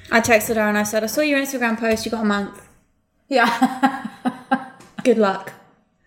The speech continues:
Speaker 1: She was like, "I hope you can just, we can just agree to disagree."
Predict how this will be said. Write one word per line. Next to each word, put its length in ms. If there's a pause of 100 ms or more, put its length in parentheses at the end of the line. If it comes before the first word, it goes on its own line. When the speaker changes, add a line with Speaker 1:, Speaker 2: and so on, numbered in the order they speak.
(120)
Speaker 1:
She 140
was 100
like, 120
"I 40
hope 240
you 100
can 160
just, 260 (240)
we 80
can 140
just 160
agree 360
to 100
disagree." 560